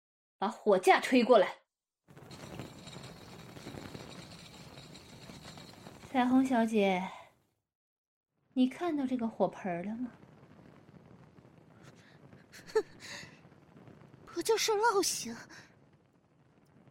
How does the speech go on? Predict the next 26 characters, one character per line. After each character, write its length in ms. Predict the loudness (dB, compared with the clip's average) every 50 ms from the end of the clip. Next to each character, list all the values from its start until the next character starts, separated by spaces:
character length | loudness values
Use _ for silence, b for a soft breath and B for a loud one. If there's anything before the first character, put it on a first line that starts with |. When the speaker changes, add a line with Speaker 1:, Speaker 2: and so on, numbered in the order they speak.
| -20 -20
Speaker 2:
接 240 | -14 -6 -6 -4
下 200 | -4 -4 -6 -6 -10 -16
来， 160 | -20 -18 -16 B B B B B B B B _ _ _ _ _ _ _ _ _ _ _ _ _ _ _ _ _
你 80 | _ -20 -20 -20 -16 _
应 60 | -14
该 120 | -14 -12 -12
会 160 | -12 -12 -12 -10
用 160 | -8 -8 -6
那 140 | -4 -6 -6
把 280 | -8 -12 -16 -16 -18 B B B B B B B B
烧 260 | -8 -4 -4 -4 -4
得 160 | -2 -4 -4
发 200 | -4 -4 -6 -6
红 260 | -4 -6 -6 -10 -8
的 100 | -6 -8
铁 240 | -8 -8 -14 -20 _ -20 -20 -14 -12
烙， 220 | -10 -10 -10 -12 B B B B B B _ _ _ _ _ _ _ _ _
狠 360 | _ -20 -16 0 2 2 2 2
狠 180 | 0 -8 -10 -2
虐 180 | 0 2 2 2
待 160 | 2 -2 -2 -2
我 60 | -6
的 140 | -4 -2 -2
身 240 | 0 -2 -2 -4
体 240 | -4 -6 -8 -10 -10
吧？ 320 | -10 -10 -10 -10 -12 -14